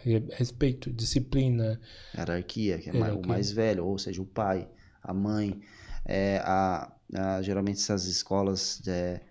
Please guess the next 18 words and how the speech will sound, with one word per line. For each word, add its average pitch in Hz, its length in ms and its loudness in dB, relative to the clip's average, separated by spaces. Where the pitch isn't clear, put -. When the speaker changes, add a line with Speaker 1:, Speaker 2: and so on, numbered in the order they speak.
Speaker 2:
pra 95 160 0
crianças, 98 880 2
é, 95 340 4
exigem 98 420 2
uma 101 140 4
nota 95 320 2
boa. 104 580 0
Speaker 1:
Sim. 123 220 2
Speaker 2:
Como 104 140 4
é 95 60 0
que 95 120 -4
ele 85 80 -10
tá 92 140 0
em 95 100 0
casa, 92 560 2
como 57 200 -12
é 87 60 -10
que. - 80 -20